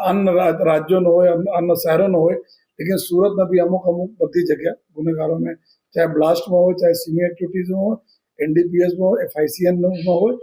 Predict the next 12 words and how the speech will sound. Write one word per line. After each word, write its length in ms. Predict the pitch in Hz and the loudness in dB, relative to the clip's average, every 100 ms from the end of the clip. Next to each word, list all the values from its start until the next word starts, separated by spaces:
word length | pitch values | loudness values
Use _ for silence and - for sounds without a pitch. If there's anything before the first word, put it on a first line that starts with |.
| - _ | -16 _
બધી 200 | 170 170 | -2 2
જગ્યાએ 180 | 170 160 | 2 2
સામેલ 320 | 156 160 165 | 0 -2 -4
છે. 160 | 175 269 - _ _ _ | -6 -10 -12 _ _ _
તો 60 | 226 | -2
આ 260 | 196 196 | 2 2
આશયથી 340 | 175 - 190 185 | 0 0 0 0
અત્યારે 300 | 165 165 165 | 0 0 0
જો 120 | 165 | -2
સુરત 280 | 160 160 160 | -2 -2 -2
શહેર 300 | - 147 143 | -4 -8 -8
પોલીસ 300 | 160 226 | -6 -6